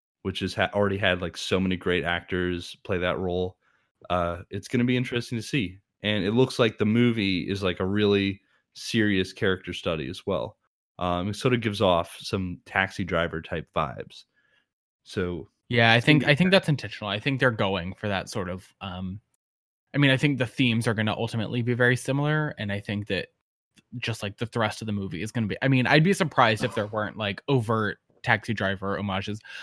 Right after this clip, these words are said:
Speaker 2: I guess, I mean, a lot of movies overtly pay homage to Taxi Driver because of that one scene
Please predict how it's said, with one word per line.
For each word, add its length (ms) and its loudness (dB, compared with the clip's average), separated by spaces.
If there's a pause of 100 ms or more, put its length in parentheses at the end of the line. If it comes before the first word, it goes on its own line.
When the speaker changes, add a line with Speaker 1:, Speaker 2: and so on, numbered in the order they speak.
(140)
Speaker 2:
I 80 2
guess, 440 0 (260)
I 40 -2
mean, 140 2
a 60 4
lot 220 6
of 60 0
movies 600 0
overtly 760 -4 (520)
pay 120 -6
homage 420 -4
to 200 -8 (100)
Taxi 280 -8
Driver 360 -6
because 260 -12
of 40 -10
that 180 -4
one 180 -4
scene 380 -6